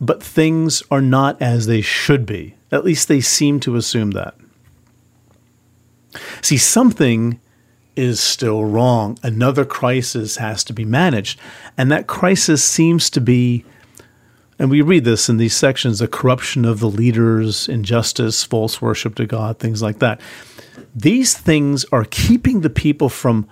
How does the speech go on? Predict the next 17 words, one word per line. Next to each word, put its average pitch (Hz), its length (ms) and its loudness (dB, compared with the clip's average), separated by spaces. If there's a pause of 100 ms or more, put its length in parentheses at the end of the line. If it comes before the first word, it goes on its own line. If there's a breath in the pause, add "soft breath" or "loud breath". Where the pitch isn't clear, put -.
fully 180 640 0
realizing 117 1000 2
God's 110 400 2
deliverance 107 640 0
and 110 120 -4
God's 110 300 -2
salvation, 110 680 -4
right? 120 260 -2 (360 loud breath)
It's - 140 2
about 156 220 2
more 160 240 4
than 139 160 2
simply 123 380 0
getting 110 340 -2
out 101 140 -4
of 92 180 -14
Babylon, 117 640 -4